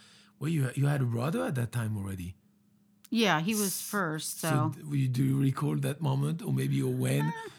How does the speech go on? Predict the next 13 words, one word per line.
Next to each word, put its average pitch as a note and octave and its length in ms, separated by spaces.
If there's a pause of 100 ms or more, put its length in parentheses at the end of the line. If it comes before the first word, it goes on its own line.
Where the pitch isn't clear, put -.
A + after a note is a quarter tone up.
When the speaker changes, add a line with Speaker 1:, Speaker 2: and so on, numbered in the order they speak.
(120)
Speaker 1:
No? C#3 340 (120)
Speaker 2:
no, E4 180
not E4+ 260
really. C#4+ 320
I G#3+ 80
just C4 220
recall A#3+ 400
a F3+ 40
lot A3 180
of F#3 80
conflict G#3+ 640
with C3+ 180
him - 280